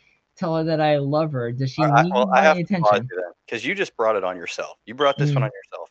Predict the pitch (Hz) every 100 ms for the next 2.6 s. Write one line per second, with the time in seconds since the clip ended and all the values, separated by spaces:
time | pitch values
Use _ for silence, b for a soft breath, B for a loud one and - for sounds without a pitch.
0 | - 180 120 104 82 _ _ 92 101 110
1 | 107 143 156 165 139 120 117 - 185 185
2 | 175 135 139 156 175